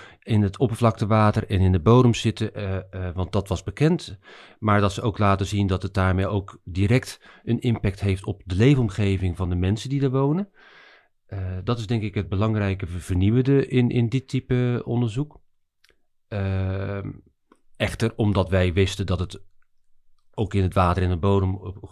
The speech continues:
vele malen keren, eh, bes-, overschreden wordt, ja, kun je ook verwachten dat het in feite ook in de leefomgeving van de mens direct zit. Dus op die manier was ik niet zo verbaasd, maar het was nog nooit eerder aangetoond.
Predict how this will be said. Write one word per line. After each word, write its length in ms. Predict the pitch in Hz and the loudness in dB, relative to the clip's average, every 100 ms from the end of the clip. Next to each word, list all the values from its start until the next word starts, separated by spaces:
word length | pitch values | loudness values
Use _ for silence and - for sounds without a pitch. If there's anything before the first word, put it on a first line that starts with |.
| - _ | -20 _
vele 420 | - - 107 101 95 | -20 -2 0 2 2
malen 560 | 95 90 90 90 95 | 2 2 2 0 -4
keren, 800 | 95 98 92 90 87 87 87 87 | -4 -2 0 0 -2 -2 -4 -6
eh, 160 | 92 87 82 | -8 -8 -6
bes-, 240 | 85 - - | -8 -10 -12
overschreden 540 | 104 82 - 139 147 | -8 -6 0 2 2
wordt, 260 | 85 87 - - - - - - _ | 0 -2 -6 -20 -20 -20 -20 -20 _
ja, 120 | - 98 | -8 -8
kun 180 | - | -2
je 120 | 101 - | -2 -2
ook 140 | 113 | -2
verwachten 640 | - 95 127 131 90 104 - | 0 4 4 2 -4 -6 -8
dat 140 | - | -10
het 120 | 95 98 | -6 -6
in 80 | |
feite 300 | 87 85 87 | -4 -2 -4
ook 160 | 73 - | -6 -6
in 60 | 92 | -4
de 80 | |
leefomgeving 680 | 87 95 95 87 98 92 87 | -2 0 -2 -4 -4 -4 -4
van 100 | 87 | -6
de 80 | 90 | -4
mens 260 | 95 98 95 | -2 -2 -2
direct 280 | 104 123 - | 0 -2 -2
zit. 320 | 92 - - _ _ _ | -12 -12 -20 _ _ _
Dus 140 | - 92 | -8 -6
op 100 | 87 | -2
die 120 | 120 | 2
manier 240 | 127 117 | 2 2
was 140 | 107 87 | 2 0
ik 60 | |
niet 140 | 98 107 | -2 -2
zo 100 | 101 | -4
verbaasd, 640 | 92 90 87 135 - _ _ _ - - | -6 -4 -2 -4 -6 _ _ _ -20 -6
maar 120 | 107 | -2
het 80 | 101 | 0
was 120 | 95 | 0
nog 80 | 95 | 2
nooit 220 | 92 95 | 2 0
eerder 200 | 98 95 | -2 0
aangetoond. 560 | 117 117 92 80 82 | 0 0 -2 -6 -10